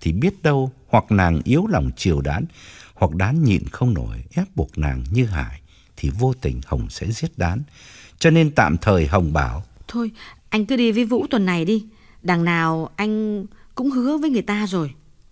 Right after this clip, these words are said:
Speaker 2: Anh mà không đi đó, ờ, Vũ trút hết mọi tội lỗi lên đầu em. Tuần này ha, anh đi với Vũ đi. Còn cái tuần cuối cùng á, anh dành cho em trước khi anh về Mỹ là được rồi."
Speaker 1: Đán hài lòng nói: "Em tính như vậy cũng được,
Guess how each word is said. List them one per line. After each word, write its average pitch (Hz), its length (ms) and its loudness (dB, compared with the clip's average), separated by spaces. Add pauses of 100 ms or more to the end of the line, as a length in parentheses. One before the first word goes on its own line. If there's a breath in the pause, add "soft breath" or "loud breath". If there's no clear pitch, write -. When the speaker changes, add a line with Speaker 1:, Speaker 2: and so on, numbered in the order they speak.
Speaker 2:
Anh 185 220 0
mà 165 80 -2
không 185 200 -4
đi 185 180 4
đó, 214 100 -2 (720 soft breath)
ờ, 175 200 -2
Vũ 185 260 0
trút 311 160 0
hết 392 220 -2
mọi 143 120 0
tội 160 180 -2
lỗi 165 200 -2
lên 233 120 -2
đầu 165 160 0
em. 170 260 -4 (340)
Tuần 175 160 0
này 175 200 0
ha, 208 160 -4
anh 220 140 -2
đi 220 120 0
với 247 120 -2
Vũ 247 260 -2
đi. 247 160 -2 (420 loud breath)
Còn 190 220 0
cái 254 120 -4
tuần 190 180 -2
cuối 285 200 -2
cùng 185 240 2
á, 226 60 -2 (160)
anh 208 140 -2
dành 175 240 -2
cho - 100 -8
em 208 380 -6
trước 302 180 -2
khi 247 100 -6
anh 233 200 -4
về 185 140 -2
Mỹ 175 220 -4
là 269 100 -6
được 185 220 -2
rồi." 185 320 -6 (500 soft breath)
Speaker 1:
Đán 131 240 4
hài 113 200 4
lòng 82 280 4
nói: 98 280 0 (580 soft breath)
"Em 104 180 4
tính 123 280 0
như 147 100 0
vậy - 220 -4
cũng 65 200 -4
được, - 220 -4